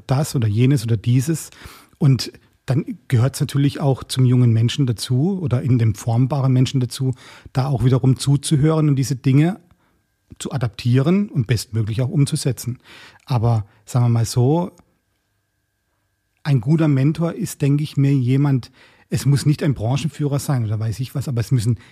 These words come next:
lebenserfahrene, souveräne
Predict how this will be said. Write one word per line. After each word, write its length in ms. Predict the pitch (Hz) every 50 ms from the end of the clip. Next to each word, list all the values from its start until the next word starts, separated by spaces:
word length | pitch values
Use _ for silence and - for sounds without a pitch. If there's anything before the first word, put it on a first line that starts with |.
| - _ _ _ _ _
lebenserfahrene, 1300 | 135 123 113 113 131 143 151 170 190 - - 240 151 - - 143 139 139 143 123 147 151 151 151 151 151 _ _ _ _ _ _
souveräne 920 | - - - 139 135 117 127 120 92 107 113 113 120 135 156 180 202 -